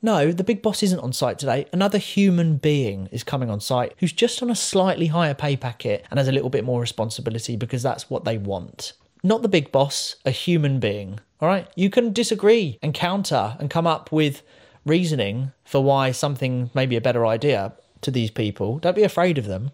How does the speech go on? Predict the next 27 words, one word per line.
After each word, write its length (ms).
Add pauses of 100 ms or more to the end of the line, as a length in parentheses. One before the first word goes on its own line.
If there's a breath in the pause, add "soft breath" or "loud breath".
(120)
Number 180
seven, 520
inadequate 540
benefits 440
or 120
perks. 640 (180)
You 120
put 140
all 100
this 120
time 240
and 80
effort, 440 (260)
thirty, 240
forty, 320
fifty 380
hours, 280
you're 60
traveling 480
to 80
these 180
places. 680
What 160
perks 340
are 60
you 100
getting? 380